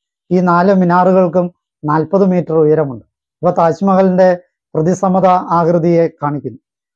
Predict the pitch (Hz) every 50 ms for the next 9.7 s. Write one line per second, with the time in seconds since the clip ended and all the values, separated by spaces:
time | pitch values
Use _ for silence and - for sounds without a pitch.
0 | _ _ - 143 165 180 196 202 190 185 180 180 185 185 190 185 185 185 185 180
1 | 190 - - 151 151 156 170 185 180 180 190 180 180 180 175 156 156 175 180 196
2 | 185 135 147 160 170 175 170 170 170 165 160 160 151 - _ _ _ _ _ -
3 | 160 147 147 156 170 147 135 120 127 107 _ _ _ _ _ _ _ - 151 170
4 | 175 185 190 180 175 165 175 185 196 196 202 196 190 196 185 165 185 185 180 185
5 | 180 180 180 180 180 180 175 _ _ _ _ _ _ - 160 160 156 175 180 202
6 | 170 170 170 170 160 - 185 - 185 185 180 175 175 170 180 - _ _ _ _
7 | _ - 147 147 - 196 196 196 190 175 170 180 185 180 180 175 175 170 175 -
8 | - 143 143 156 156 - 180 180 185 185 - 190 170 170 165 160 151 156 160 160
9 | 160 156 151 139 135 143 - - 135 123 117 110 - _